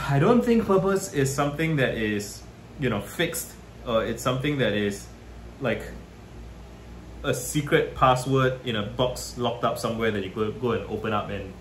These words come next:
discover and like, "Oh, this is my purpose." No. Purpose is something that is dynamic, you know, it's some, it's, it's style, it's rhythm, it's the way you, you are. And,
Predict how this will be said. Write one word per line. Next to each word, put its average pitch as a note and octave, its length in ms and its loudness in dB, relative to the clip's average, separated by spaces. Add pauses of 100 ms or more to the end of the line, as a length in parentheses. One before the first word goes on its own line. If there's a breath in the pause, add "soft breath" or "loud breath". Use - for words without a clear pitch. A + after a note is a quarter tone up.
discover G2+ 480 -4
and F#2+ 160 -6
like, A2+ 80 -2
"Oh, E3 300 2
this C3 100 0
is - 60 -8
my G#2 100 -6
purpose." G#2 380 -4
No. A#2+ 240 -2 (480 loud breath)
Purpose G3 500 2
is C3 180 2
something D3 640 2
that A2 400 2 (400)
is C3+ 160 2
dynamic, A#2 680 2
you G#2+ 80 -4
know, A#2 80 -2
it's A2 140 -4
some, C3+ 200 -2
it's, - 360 -4
it's C3 180 0
style, - 840 2
it's A2 200 -6
rhythm, A#2 500 0
it's G#2+ 160 -6
the B2 100 0
way C#3 340 2
you, C3 220 2 (160)
you A#2 120 -2
are. A#2 440 4
And, A#2+ 240 0